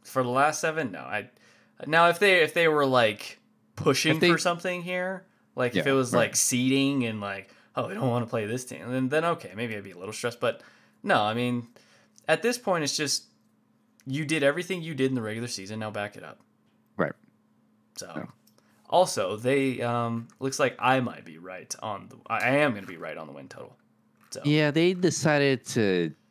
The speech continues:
Speaker 2: screw around.
Speaker 1: I mean, technically, if they win all eight games <laughs>
Speaker 2: I would be right, yeah.
Speaker 1: then you would be right. So there's a
Speaker 2: Yeah.
Speaker 1: slight chance. Very
Speaker 2: It
Speaker 1: minimal.
Speaker 2: I, I almost cussed when I said,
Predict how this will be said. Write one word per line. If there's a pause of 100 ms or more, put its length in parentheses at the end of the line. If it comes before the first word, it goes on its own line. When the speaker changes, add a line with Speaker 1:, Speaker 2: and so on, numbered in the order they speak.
(500)
Speaker 2:
screw
around.
Speaker 1:
I
mean,
technically,
if
they
win (420)
all
eight
games (180)
<laughs>
Speaker 2:
I
would
be
right,
yeah.
Speaker 1:
then
you
would
be
right.
So
there's
a
Speaker 2:
Yeah.
Speaker 1:
slight
chance. (380)
Very
Speaker 2:
It
Speaker 1:
minimal.
Speaker 2:
I, (300)
I
almost
cussed
when
I
said,